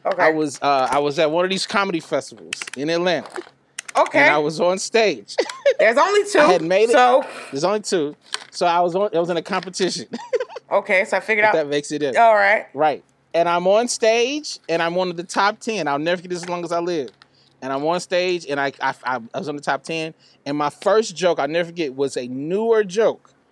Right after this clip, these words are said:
Speaker 2: 'Cause I was very ambitious, but I felt the joke.
Speaker 1: Oh, you
Speaker 2: Super
Speaker 1: did a
Speaker 2: ambitious.
Speaker 1: new joke out of fe-, okay.
Speaker 2: Here's the thing.
Speaker 1: Okay.
Speaker 2: Rosa, here's the thing.
Speaker 1: Okay.
Speaker 2: As I'm on stage, I see you in the crowd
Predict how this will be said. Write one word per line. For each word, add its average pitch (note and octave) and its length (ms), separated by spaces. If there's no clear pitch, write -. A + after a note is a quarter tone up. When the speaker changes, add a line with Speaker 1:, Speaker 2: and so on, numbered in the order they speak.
Speaker 2:
'Cause B2+ 120
I C#3+ 80
was C3+ 140
very F3+ 320
ambitious, G3+ 440
but D#3+ 160
I C#3 100
felt G3 360
the F3+ 80
joke. D3+ 320
Speaker 1:
Oh, F3+ 600
you E3+ 60
Speaker 2:
Super F#3+ 280
Speaker 1:
did F#3 80
a F#3 60
Speaker 2:
ambitious. E3+ 360
Speaker 1:
new F3+ 60
joke F3 580
out E3 160
of D#3+ 100
fe-, - 140
okay. F#3 280
Speaker 2:
Here's G3+ 160
the G#3 100
thing. G#3 460
Speaker 1:
Okay. - 220
Speaker 2:
Rosa, D3 220
here's D3+ 200
the D#3+ 100
thing. E3+ 340
Speaker 1:
Okay. D#3 320
Speaker 2:
As G#3 260
I'm A3+ 240
on G#3 180
stage, F#3+ 540
I D#3 200
see B3+ 440
you A3 400
in G3+ 200
the G#3 120
crowd G#3 560